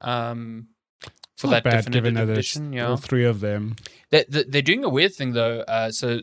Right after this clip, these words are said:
Speaker 1: S-, San Andreas? Yeah, San Andreas as a standalone is gonna be on Game
Speaker 2: Mm.
Speaker 1: Pass.
Speaker 2: Yeah,
Speaker 1: And I
Speaker 2: I
Speaker 1: think
Speaker 2: saw that.
Speaker 1: Vice City or three is gonna be on PlayStation now. So,
Speaker 2: Mm.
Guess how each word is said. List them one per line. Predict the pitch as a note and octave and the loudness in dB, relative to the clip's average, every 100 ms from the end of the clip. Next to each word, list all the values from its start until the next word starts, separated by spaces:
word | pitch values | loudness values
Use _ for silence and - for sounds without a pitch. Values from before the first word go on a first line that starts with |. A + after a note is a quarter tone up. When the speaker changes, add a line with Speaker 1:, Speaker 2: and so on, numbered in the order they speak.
| - | -2
Speaker 1:
S-, | - - - - _ _ - | -2 -2 -6 -10 _ _ -8
San | - - A#2+ A2+ C#3+ | -4 -4 -6 -6 -6
Andreas? | D#3+ E3 - A2+ A#2 D3 G#3+ F3+ A2+ | -6 -10 -14 -14 -10 -10 -10 -10 -4
Yeah, | A2 G2+ | -2 0
San | - D3+ E3+ | 0 2 0
Andreas | D#3+ A#2 A#2 B2 A#2 G#2 G2+ - - _ _ _ _ | -2 -6 0 2 2 0 -4 -8 -8 _ _ _ _
as | A2+ A2 | -2 -2
a | G#2+ - _ | -4 -8 _
standalone | - C3 A#2+ A2 G#2 G2 A2 | -2 0 -2 -4 -6 -8 -6
is | A2+ | -6
gonna | - A2+ | -2 -4
be | A2 | -4
on | G#2+ B2 | 0 0
Game | A#2+ A2+ | 0 0
Speaker 2:
Mm. | |
Speaker 1:
Pass. | B2+ D3 - - _ _ _ _ - | 0 0 -2 -8 _ _ _ _ -2
Speaker 2:
Yeah, | A2 | 2
Speaker 1:
And | A2 | 2
I | |
Speaker 2:
I | A2 | 2
Speaker 1:
think | A#2+ A2+ | 0 0
Speaker 2:
saw | A2 A2+ | -4 -2
that. | |
Speaker 1:
Vice | A2 A2 A#2 | 2 2 2
City | - B2+ A#2 A2 | 0 -2 -4 -6
or | G#2+ | -6
three | G2+ - A#2+ A#2+ G#2+ | -10 -10 -6 -4 -4
is | G2+ | -4
gonna | A2 G#2+ | -6 -8
be | A2 | -8
on | G#2 G2+ | -8 -8
PlayStation | A#2 G#2+ - G2 - G2+ | -6 -4 -4 -4 -8 -8
now. | G2 F#2 E2+ - - _ _ _ _ _ | -10 -10 -12 -16 -20 _ _ _ _ _
So, | - - | -6 -2
Speaker 2:
Mm. | G#2+ G2+ G2 F#2+ F#2+ F#2+ | 0 0 -2 -6 -10 -14